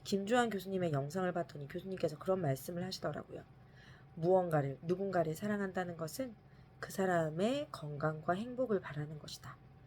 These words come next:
그것은 내가 나를 사랑할 때도 마찬가지다."라고요. 그래서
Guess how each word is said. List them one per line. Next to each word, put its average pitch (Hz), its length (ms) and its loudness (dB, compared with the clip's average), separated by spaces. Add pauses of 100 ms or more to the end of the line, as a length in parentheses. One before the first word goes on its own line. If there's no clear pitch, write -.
(240)
그것은 247 420 4 (360)
내가 165 180 10
나를 165 260 6
사랑할 208 360 2
때도 240 280 2 (100)
마찬가지다."라고요. 165 1200 0 (600)
그래서 170 500 0